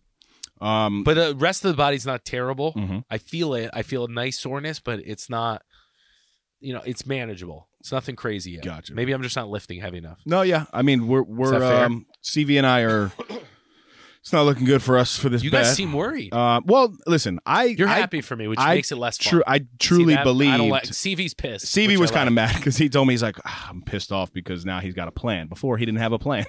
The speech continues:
Speaker 2: Yeah, that's true.
Speaker 1: <laughs>
Speaker 2: I mean,
Speaker 1: He said
Speaker 2: I
Speaker 1: he
Speaker 2: had
Speaker 1: was,
Speaker 2: a plan,
Speaker 1: he
Speaker 2: I
Speaker 1: said
Speaker 2: just
Speaker 1: he was
Speaker 2: couldn't execute it.
Speaker 1: planless. Like, he, he didn't have a plan. Now he has a plan. So now, yeah, I'm pissed off. Uh, but no, I, I always thought you were gonna achieve ten percent. I think this now will bring you to the next level of being able to sustain it if you choose to,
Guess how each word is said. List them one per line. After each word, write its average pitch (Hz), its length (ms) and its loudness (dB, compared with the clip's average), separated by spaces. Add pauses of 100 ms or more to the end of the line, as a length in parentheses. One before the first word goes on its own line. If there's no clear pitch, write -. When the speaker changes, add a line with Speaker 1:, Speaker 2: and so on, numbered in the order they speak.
(160)
Speaker 2:
Yeah, 120 260 -2
that's - 160 -8
true. 107 200 -6
Speaker 1:
<laughs> - 40 -16
Speaker 2:
I 269 240 2
mean, 170 40 2
Speaker 1:
He 180 60 4
said 185 100 4
Speaker 2:
I - 20 4
Speaker 1:
he 185 80 4
Speaker 2:
had 185 80 4
Speaker 1:
was, 175 40 2
Speaker 2:
a - 40 -2
plan, 147 220 0
Speaker 1:
he - 40 4
Speaker 2:
I 208 40 2
Speaker 1:
said 190 40 2
Speaker 2:
just 202 140 6
Speaker 1:
he 214 60 6
was 180 100 4
Speaker 2:
couldn't 143 180 2
execute 262 160 6
it. 160 60 2
Speaker 1:
planless. 107 240 0
Like, 143 160 4
he, 160 100 4
he 165 160 6
didn't 185 180 4
have 170 120 2
a 151 40 0
plan. 139 280 4
Now 151 160 4
he 156 100 6
has 139 140 4
a 123 40 2
plan. 131 360 2
So 123 100 0
now, 131 240 4
yeah, 120 220 4
I'm 95 100 -2
pissed 127 220 -4
off. 110 180 0 (400)
Uh, 107 360 2
but 127 180 2
no, 139 80 4
I, 127 380 4
I 143 60 4
always 147 280 4
thought 127 160 2
you 123 80 -2
were 117 60 -2
gonna 107 180 0
achieve 143 400 -6
ten 104 180 -6
percent. 87 480 -6 (240)
I 101 80 -8
think 104 260 -4
this 131 260 0
now 110 240 0
will 101 360 0
bring 113 280 -2
you 101 80 -4
to 104 100 -8
the 95 80 -4
next 110 300 -4
level 92 200 -2
of 87 120 -4
being 95 220 0
able 90 160 -4
to - 120 -12
sustain 110 460 -4
it - 120 -6
if 101 120 -6
you 87 80 -8
choose 113 380 -4
to, 78 260 -10